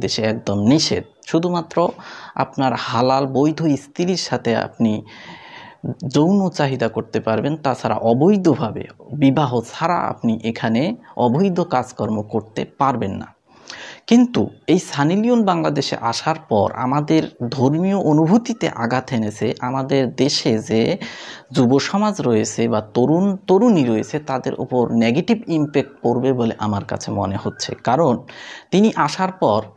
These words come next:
এই যে উ-, উঠতি বয়সের ছেলেমেয়েরা আছে, এরা নানা ধরনের সমালোচনা শুরু করে, যে তাকে নিয়ে বিভিন্ন হাসাহাসি, ইয়ার্কি মস্কারি,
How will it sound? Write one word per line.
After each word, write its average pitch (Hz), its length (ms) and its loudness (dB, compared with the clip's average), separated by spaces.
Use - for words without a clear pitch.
এই 156 180 2
যে 175 180 4
উ-, 139 260 4
উঠতি 151 300 0
বয়সের 175 460 2
ছেলেমেয়েরা 117 640 2
আছে, 101 240 -2
এরা 143 180 0
নানা 131 320 2
ধরনের 151 440 -2
সমালোচনা 117 580 2
শুরু 113 280 0
করে, 123 260 -2
যে 131 160 2
তাকে 117 360 -4
নিয়ে 113 320 0
বিভিন্ন 117 360 -2
হাসাহাসি, 117 540 -4
ইয়ার্কি 110 260 -4
মস্কারি, 107 540 -2